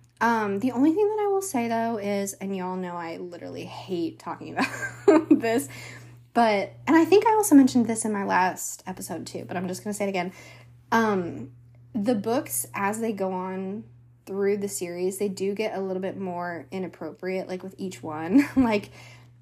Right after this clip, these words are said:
she gets a little bit bolder <laughs> in each book about what she's writing and stuff. Um, it's not r-, that bad, like, com-, compared to some other books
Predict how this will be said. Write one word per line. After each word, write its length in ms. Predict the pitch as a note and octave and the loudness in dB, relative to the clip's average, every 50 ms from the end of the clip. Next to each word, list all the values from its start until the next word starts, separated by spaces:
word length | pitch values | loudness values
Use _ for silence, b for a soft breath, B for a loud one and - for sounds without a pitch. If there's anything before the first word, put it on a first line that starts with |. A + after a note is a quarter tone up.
| - - _ _ _ _ _ | -20 -20 _ _ _ _ _
she 220 | - - - A#3+ A3 | -10 -4 -2 -2 0
gets 200 | G#3+ A3 A3 A#3 | 0 0 0 0
a 40 | |
little 220 | G3 G3 G3 G3 F#3+ | 0 0 0 2 0
bit 220 | G3 F3+ - F#3 | -2 -2 -2 -2
bolder 480 | F#3 F3+ F3 E3+ F3+ F#3 G3+ G3+ G3 G#3+ | -2 -2 -2 -2 -2 0 0 2 4 4
<laughs> 220 | C#4 D#4 D#4+ C#4+ | 4 4 6 8
in 120 | D4+ D4 D4+ | 8 8 8
each 380 | D#4 D4+ D#4+ D4+ C4+ - A3+ | 10 10 10 10 10 6 2
book 280 | - G#3 G3 G3+ G#3 - | 4 6 6 6 6 4
about 220 | A3 G#3 F3+ E3+ | 2 2 2 4
what 160 | F#3 G3 F#3+ | 4 2 0
she's 480 | G3 - - G3 F#3 F#3+ F#3+ - - - _ _ | 0 -2 -2 0 2 2 0 -2 -8 -14 _ _
writing 480 | - G3 G3 F#3 F3+ F#3+ F#3+ G#3 G#3 A3 | -4 0 2 4 4 4 4 2 2 2
and 140 | A3+ A#3+ A#3+ | 2 0 0
stuff. 320 | - A3+ A#3 A#3+ A#3+ B B B B B B B B B - | 2 2 2 2 0 B B B B B B B B B 0
Um, 540 | F#3+ G#3 G#3+ G3+ F#3 F3 E3+ D#3 - G3 - - - - - _ _ _ _ _ _ _ _ _ _ - | 0 2 2 2 0 0 -2 -4 -6 -10 -12 -16 -20 -20 -20 _ _ _ _ _ _ _ _ _ _ 0
it's 220 | A3+ A#3 - - | 0 2 2 4
not 300 | - B3+ B3+ E4 E4 - - - - - - _ _ _ _ _ _ _ _ _ _ - - - | 6 6 8 8 6 4 0 -8 -18 -20 -20 _ _ _ _ _ _ _ _ _ _ -20 -12 -8
r-, 240 | G#3 F#3+ G3 - - - | -4 -4 -4 -4 -4 0
that 280 | - G3 F#3+ E3+ - - | 2 4 4 4 4 4
bad, 560 | F#3+ F3+ F3 F3 F3 F3+ F#3 F#3+ G3+ A#3 B3 - - _ _ | 2 2 4 4 4 4 2 0 -2 -8 -12 -14 -16 _ _
like, 140 | G#3 F#3 F#3+ | -4 -4 -4
com-, 240 | - G#3+ F#3+ F3 - - - - | -4 -6 -6 -6 -8 -16 -18 -6
compared 360 | - A3+ G3+ - G#3 G3 G3 | -2 -2 -2 0 0 -2 -2
to 60 | G3 | -2
some 220 | F#3+ - - F#3 F3+ | -4 -4 -2 -2 -2
other 460 | E3+ E3+ F3+ F3+ F3+ F3+ F3+ F3+ - _ | -2 -2 -2 0 0 -2 -2 -4 -6 _
books 580 | F#3+ F3+ F3+ - - - - - - - - | -2 -2 -2 -2 -4 -6 -6 -6 -6 -6 -10